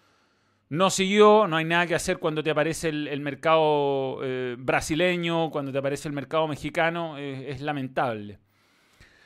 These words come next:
Sebastián Schaffer, nuevo miembro, gracias por creer en el balón. Y, epa, Andrés Pasalacua, diecisiete mil novecientos. Muy bien. Manda saludos a mi polola, dice que te amaba antes. Antes, sí, pues,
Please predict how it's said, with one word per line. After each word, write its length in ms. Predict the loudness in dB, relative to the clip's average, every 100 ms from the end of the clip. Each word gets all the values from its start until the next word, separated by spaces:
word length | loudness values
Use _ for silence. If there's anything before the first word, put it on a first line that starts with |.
| _
Sebastián 380 | 0 2 4 2
Schaffer, 540 | 4 4 4 0 -2
nuevo 280 | 0 2 2
miembro, 420 | 2 0 2 0
gracias 280 | 0 -2 -4
por 160 | -4 0
creer 280 | 0 0
en 40 | 0
el 120 | 0
balón. 500 | 0 2 4 4 4
Y, 160 | -4 0
epa, 480 | 2 2 4 2
Andrés 220 | 2 -2 -4
Pasalacua, 840 | -4 -2 2 2 2 0 0 0
diecisiete 500 | -4 -6 -4 -2 -2
mil 140 | -2
novecientos. 600 | -2 -2 -2 -4 -4 -4 -6 _ _
Muy 340 | 2 4 2
bien. 560 | 0 2 4 4 0 -8 -20 -20 -20 -20 _
Manda 360 | 2 4 4 2
saludos 400 | 2 4 4 4
a 40 |
mi 120 | 0
polola, 400 | 2 6 8 8
dice 240 | 6 4 -2
que 140 | -4
te 100 | 0
amaba 460 | 2 4 6 6 6
antes. 480 | 2 -4 -8 -10 -6
Antes, 520 | -2 -2 -4 -8 -16
sí, 320 | -14 -4 -2 -2
pues, 140 | -6